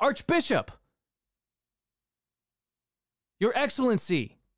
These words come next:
why are you meeting with the Federal Reserve Bank of Saint Louis? Why? What do you have in common with fiat currency, with secret families and secret societies that manipulate our currency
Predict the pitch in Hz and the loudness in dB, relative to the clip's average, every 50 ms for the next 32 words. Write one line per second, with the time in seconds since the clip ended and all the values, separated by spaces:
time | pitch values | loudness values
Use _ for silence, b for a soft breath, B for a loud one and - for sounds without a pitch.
0 | _ _ _ _ _ _ _ _ _ _ _ _ 151 156 202 240 277 311 330 330 | _ _ _ _ _ _ _ _ _ _ _ _ -4 -2 0 2 4 4 4 2
1 | 320 262 247 277 269 277 285 254 254 277 302 294 277 269 240 226 226 214 - 226 | 2 2 4 4 4 4 6 6 6 4 4 4 4 4 4 4 2 2 0 -2
2 | 190 - - - 277 269 277 285 285 277 262 277 262 180 180 247 254 262 262 208 | -4 -4 -4 -2 0 2 4 4 4 4 4 2 2 2 2 2 2 2 2 0
3 | 170 - 240 240 254 247 - 233 202 - - - 247 240 226 - 233 240 240 226 | 0 -2 0 0 0 0 -2 -2 -4 -4 -2 -2 0 0 0 0 2 4 4 4
4 | 202 156 127 - - - - 208 214 202 196 175 139 113 101 92 - - _ _ | 4 4 2 -2 -6 -2 0 2 2 4 4 2 2 0 -2 -6 -8 -14 _ _
5 | _ _ _ _ _ _ _ _ 165 247 320 - 311 311 320 330 294 277 277 262 | _ _ _ _ _ _ _ _ 0 0 2 2 4 4 4 4 4 4 4 2
6 | 254 233 - - 269 247 240 247 233 214 175 147 - B B B B - 202 208 | 2 0 0 2 2 2 4 4 4 4 2 0 -2 B B B B 0 2 2
7 | 180 - - - - 302 302 320 330 320 294 226 - - 262 269 262 262 254 - | 2 0 -4 -6 -2 2 4 4 4 4 2 0 0 0 2 2 4 2 2 0
8 | - - 175 147 117 101 - _ _ _ _ _ _ _ _ _ _ _ _ _ | -2 -2 -2 -2 -2 -4 -8 _ _ _ _ _ _ _ _ _ _ _ _ _
9 | _ _ - 190 185 - - - - 320 339 - - 349 320 233 - - 285 294 | _ _ -2 -2 -2 -2 -6 -4 -2 0 0 0 0 -2 -2 -2 -2 -2 -2 0
10 | 285 285 294 285 269 233 208 165 180 160 - - - 302 311 - - 311 - - | 2 2 4 4 4 4 4 4 2 0 0 -2 0 0 0 0 0 -2 -2 -2
11 | 294 262 - - 254 247 254 262 254 240 226 196 151 135 123 - - B B B | -4 -6 -2 0 2 2 4 4 4 4 2 2 0 0 -2 -6 -8 B B B
12 | B - 226 208 214 208 208 202 208 247 277 - 294 311 311 285 269 262 254 240 | B -2 -2 0 2 4 4 6 6 4 4 4 2 4 4 4 4 4 2 2
13 | - _ - 214 214 208 214 202 - - - 247 247 262 285 302 - - - 196 | -2 _ 0 2 2 4 2 0 -4 -2 0 2 4 4 2 2 -2 -2 0 0
14 | 165 139 120 120 - | 0 0 0 -4 -10